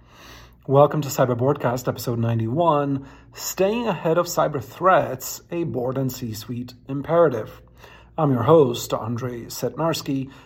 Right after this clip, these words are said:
guiding you through the strategic cybersecurity landscape that today's leaders must navigate. Our focus today is on the dynamic nature of cyber threats. A I and quantum computing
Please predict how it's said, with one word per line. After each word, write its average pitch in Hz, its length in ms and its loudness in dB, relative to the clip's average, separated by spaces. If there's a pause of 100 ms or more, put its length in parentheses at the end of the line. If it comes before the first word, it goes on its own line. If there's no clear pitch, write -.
(120)
guiding 220 380 2
you 220 140 -2
through 190 260 -6
the 185 160 -4
strategic 165 680 -4
cybersecurity 131 580 -2
landscape 156 520 -2
that 190 180 -2
today's 147 480 -2
leaders 135 440 0
must 135 640 -2
navigate. 139 560 -4 (920)
Our 185 180 4
focus 220 400 0
today 120 300 -2
is 131 200 -4
on 165 140 2
the 170 140 -4
dynamic 180 680 0
nature 156 400 -4
of 135 120 -2
cyber 113 380 -6
threats. - 600 2 (1080)
A 131 120 2
I 135 480 4 (320)
and 190 220 0
quantum 123 360 -2
computing 143 720 -2